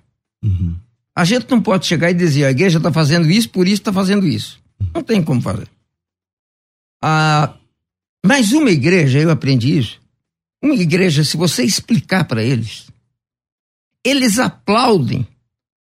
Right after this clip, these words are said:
Speaker 2: mesmo que do lado não esteja entendendo, eles batem palma que o bispo falou que isso aí vai ser útil pra gente.
Speaker 1: Caramba.
Speaker 2: É uma coisa útil. Ah, hoje,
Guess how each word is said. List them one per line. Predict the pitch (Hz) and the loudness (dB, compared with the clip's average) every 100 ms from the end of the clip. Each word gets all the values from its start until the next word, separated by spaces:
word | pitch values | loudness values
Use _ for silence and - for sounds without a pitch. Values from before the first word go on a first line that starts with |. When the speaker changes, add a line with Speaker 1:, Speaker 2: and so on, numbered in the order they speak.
| _ _ - | _ _ 0
Speaker 2:
mesmo | 254 330 339 247 294 | 2 2 2 2 0
que | 247 | 0
do | 214 226 | 0 2
lado | 233 240 196 | 2 0 0
não | 214 | 0
esteja | 202 202 202 | 0 0 0
entendendo, | 185 196 190 214 | 0 0 2 2
eles | 196 190 165 | 2 0 0
batem | 190 185 196 | 0 -2 -4
palma | 165 156 156 | -2 0 0
que | 151 | -2
o | |
bispo | 147 165 - | -2 -4 -6
falou | - 151 | -4 -2
que | 156 | -2
isso | - | -2
aí | 143 | -2
vai | 151 | -2
ser | 185 | 0
útil | 160 151 - | 0 -2 -4
pra | - | -6
gente. | 104 - - - _ _ | -4 -6 -14 -20 _ _
Speaker 1:
Caramba. | - 104 113 107 85 _ _ _ _ _ - | -2 2 2 0 -4 _ _ _ _ _ 0
Speaker 2:
É | |
uma | 330 233 | 0 2
coisa | 277 233 240 | 2 2 2
útil. | 160 123 - - _ _ _ | 2 0 -6 -12 _ _ _
Ah, | 214 220 214 208 180 - _ _ _ - | 0 2 4 2 0 -6 _ _ _ 0
hoje, | 302 254 160 123 104 98 | 2 4 2 0 -2 -6